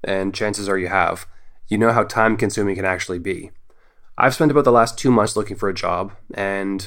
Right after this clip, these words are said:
throughout those two months, I've spent hours and hours perusing job boards, reading material on company websites, and preparing for interviews. But before I'd actually hit apply and make that decision to customize my resume or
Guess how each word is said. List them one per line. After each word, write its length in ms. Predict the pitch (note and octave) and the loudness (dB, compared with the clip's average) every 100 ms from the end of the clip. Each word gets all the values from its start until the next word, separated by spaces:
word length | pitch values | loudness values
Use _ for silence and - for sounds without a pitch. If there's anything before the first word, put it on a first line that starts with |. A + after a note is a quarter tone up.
| - | -10
throughout 300 | - B2 B2+ | 0 2 2
those 160 | A#2+ | -2
two 160 | - G2+ | -2 0
months, 280 | F#2+ A2 - | 0 0 -2
I've 140 | G2 | -4
spent 240 | - G2+ G2 | -4 -4 0
hours 340 | G#2 A#2+ A#2 | 2 4 2
and 120 | A2 | 2
hours 280 | G#2 G2 F#2+ | 2 2 -2
perusing 380 | - G#2 F#2+ F#2+ | -2 -4 -2 0
job 260 | A2+ A2 | 4 4
boards, 560 | G2+ A2 A2 G#2+ - - _ _ _ _ - | 4 6 4 2 -4 -12 _ _ _ _ 0
reading 500 | A#2 A#2+ A#2 A2+ G#2 | 4 6 4 4 0
material 480 | G2+ - B2+ A#2+ | -2 4 6 8
on 200 | G#2 G2+ | 6 2
company 320 | G2+ G#2 G2+ G2 | 0 0 0 0
websites, 720 | G#2+ - A2+ G#2+ G#2 - - - - - | 0 0 2 2 2 -4 -10 -16 -16 -6
and 220 | G2 G2+ | -4 -4
preparing 340 | G2+ A2 G#2 | -4 -2 -2
for 120 | G2 | 0
interviews. 560 | G2+ G2+ F#2 - - - - - - - - - - - - | -2 -2 -4 -8 -10 -12 -16 -20 -20 -20 -20 -20 -20 -20 -2
But 320 | A2+ A2+ A2 | 6 6 6
before 320 | G2 A#2 E3+ G3 | 2 -2 2 4
I'd 60 | |
actually 380 | D#3+ D3+ C3 A#2 | 4 2 0 -2
hit 260 | G#2 A#2+ A2 | -2 -4 -2
apply 680 | G2+ - A2 G2+ F2 - - - - | -6 2 4 4 0 -10 -16 -16 -10
and 340 | G2+ G2 G2+ G2+ | -4 -2 0 0
make 200 | A2 A2+ | 0 -2
that 120 | A2+ | -4
decision 460 | G#2+ A#2 G#2 G#2 G2+ | -2 -2 -2 -2 -4
to 240 | G#2 G2 | -4 -4
customize 440 | G2 G#2 G#2+ G2 F#2+ | -4 -4 -4 -4 -2
my 140 | F#2+ | 0
resume 580 | A2+ B2+ B2+ B2 A#2 A2+ | 2 4 4 4 4 2
or 640 | - G2 F#2+ F#2+ F#2+ | 0 0 0 0 -2